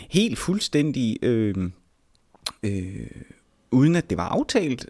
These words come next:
ligesom er havnet i en situation, hvor vi begge, øh, får børn. Øh,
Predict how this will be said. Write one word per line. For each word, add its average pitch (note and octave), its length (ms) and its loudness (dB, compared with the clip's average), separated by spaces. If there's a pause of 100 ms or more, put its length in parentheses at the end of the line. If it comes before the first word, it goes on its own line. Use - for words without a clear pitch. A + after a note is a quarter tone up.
ligesom F#3 520 -2
er - 40 -2
havnet C#3 280 0
i - 20 2
en E3 80 0
situation, C3 500 -2
hvor B2+ 140 -4
vi C3 180 -6
begge, C3 380 -4 (140)
øh, A2 340 -4 (1080)
får F#3 120 6
børn. - 300 -2 (1000)
Øh, B2 380 0